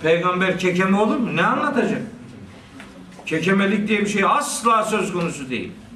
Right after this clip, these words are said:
Ama yüreğinde bir sıkıntı var Hazreti Musa'nın. Yüreğinde sıkıntı var. Nedir bu sıkıntı? O sıkıntıyı şimdi birkaç ayetle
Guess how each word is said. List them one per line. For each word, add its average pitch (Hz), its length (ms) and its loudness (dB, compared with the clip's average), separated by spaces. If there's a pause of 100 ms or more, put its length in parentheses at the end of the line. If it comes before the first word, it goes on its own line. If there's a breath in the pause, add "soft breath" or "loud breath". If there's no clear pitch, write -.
(560)
Ama 240 420 2 (300)
yüreğinde 247 580 4
bir 247 60 2
sıkıntı 214 480 0
var 208 140 2
Hazreti 156 340 -2
Musa'nın. 104 480 -8 (1400)
Yüreğinde 196 520 2
sıkıntı 202 480 0
var. - 160 -2 (240)
Nedir 254 280 0
bu 233 80 2
sıkıntı? 190 640 0 (1120)
O 202 80 0
sıkıntıyı 226 560 4
şimdi 220 300 2
birkaç 220 300 0
ayetle 208 760 0